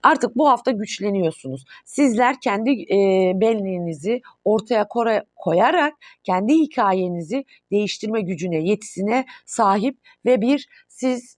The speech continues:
diyorsunuz ki, "Ben değerliyim. Ben değerliyim. Artık kendi hikayemi değiştirme gücüm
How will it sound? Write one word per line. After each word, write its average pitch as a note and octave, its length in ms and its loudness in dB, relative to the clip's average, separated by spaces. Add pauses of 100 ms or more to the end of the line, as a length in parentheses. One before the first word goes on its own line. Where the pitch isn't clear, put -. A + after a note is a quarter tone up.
diyorsunuz A3+ 440 -2
ki, B3 120 -4
"Ben F#3+ 420 2
değerliyim. D#3+ 680 -4 (360)
Ben C4 300 2
değerliyim. F#3+ 460 2 (260)
Artık C4 360 -2
kendi A3 520 0 (280)
hikayemi F3+ 640 0
değiştirme F#3+ 540 -8
gücüm F3 460 -8